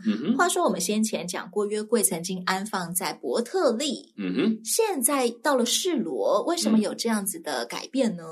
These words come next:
Speaker 1: 嗯。跟在士师的移动的过程也有一些关系。到了示罗之后就没有再做特别的移动。
Speaker 2: 示罗就成为了以色列人宗教信仰中心。
Speaker 1: 应该说这时候还是有一群人，他们敬拜献祭给耶和华，就来到这里，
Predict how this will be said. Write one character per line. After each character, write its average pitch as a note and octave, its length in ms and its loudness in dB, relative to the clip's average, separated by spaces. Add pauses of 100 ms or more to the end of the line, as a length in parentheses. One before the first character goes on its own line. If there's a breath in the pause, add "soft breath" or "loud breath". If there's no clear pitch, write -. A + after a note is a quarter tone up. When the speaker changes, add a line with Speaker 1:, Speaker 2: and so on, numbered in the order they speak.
Speaker 1:
嗯。 - 100 -10
跟 F#3+ 160 2
在 D#3+ 200 2
士 C3+ 220 0
师 A#2 240 -2
的 A2 280 4
移 - 120 2
动 F#2+ 160 0
的 - 100 2
过 F#2 240 2
程 - 220 -6
也 D#2 100 -6
有 D2+ 120 -2
一 - 80 -6
些 D#2 160 -2
关 D2+ 340 0
系。 - 220 2
到 B2 160 2
了 F#2+ 180 2 (280)
示 - 240 -2
罗 F#2+ 180 2
之 G#2+ 100 -2
后 G2 60 2
就 A2 140 2
没 G#2 120 4
有 D2+ 100 2
再 F2 200 0
做 F2 200 -4
特 - 260 2
别 - 160 2
的 - 100 -4
移 - 240 -10
动。 - 220 -2 (520)
Speaker 2:
示 D4+ 380 2
罗 G3+ 360 2
就 A3+ 200 0
成 F#3 300 -2
为 F3 140 -2
了 F3+ 160 0
以 - 100 -4
色 G#3 220 2
列 G3 200 2
人 - 320 -4
宗 G#3 280 0
教 G#3+ 200 2
信 A3+ 280 2
仰 F3+ 240 -4
中 A3 240 2
心。 C4 200 2
Speaker 1:
应 D4 180 -8
该 D3 120 2
说 E3 100 2
这 F#3 240 4
时 - 160 -2
候 A2+ 100 2
还 G#2+ 200 0
是 - 140 -4
有 - 160 4
一 A#2 80 2
群 G2 240 -4
人， F2+ 120 2
他 F#2 120 -2
们 F#2 200 2 (120)
敬 G#2+ 240 4
拜 F#2 160 4
献 G2 280 0
祭 F#2+ 140 0
给 D2+ 100 2
耶 E2+ 140 2
和 E2 60 -6
华， E2 80 -6
就 G#2 100 -2
来 C#2+ 140 0
到 D#2+ 140 0
这 - 200 2
里， - 180 -2